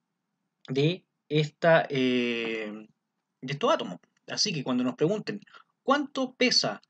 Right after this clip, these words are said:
esta molécula?", yo digo, "Ya, perfecto. Vamos a ver primero el carbono". Vamos a ver el carbono. Yo tengo dos átomos de carbono. Así que tengo que multiplicar lo que sea que pese el carbono por dos,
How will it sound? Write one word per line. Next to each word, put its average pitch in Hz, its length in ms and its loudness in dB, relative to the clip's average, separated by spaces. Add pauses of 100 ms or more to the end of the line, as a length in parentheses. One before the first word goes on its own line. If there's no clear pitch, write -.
(340)
esta 196 240 0
molécula?", 247 540 2 (220)
yo 175 160 2
digo, 196 400 4 (140)
"Ya, 120 220 2
perfecto. 214 480 -2 (880)
Vamos 202 240 6
a 214 40 6
ver 214 120 4
primero 220 240 -2
el 220 60 -8
carbono". 220 400 -2 (840)
Vamos 131 260 -2
a - 20 0
ver 147 240 0 (580)
el 113 160 -12
carbono. 135 400 0
Yo 131 140 2
tengo 143 300 0
dos 175 480 2
átomos 131 380 -2
de 117 100 -2
carbono. 110 500 -6 (800)
Así - 260 -6
que 127 140 -2
tengo 127 220 -2
que 113 80 -8
multiplicar 110 480 -4
lo 123 120 2
que 107 120 -4
sea 202 200 2
que 202 100 0
pese 208 160 0
el 202 60 -4
carbono 190 340 0
por 143 180 0
dos, 147 320 -2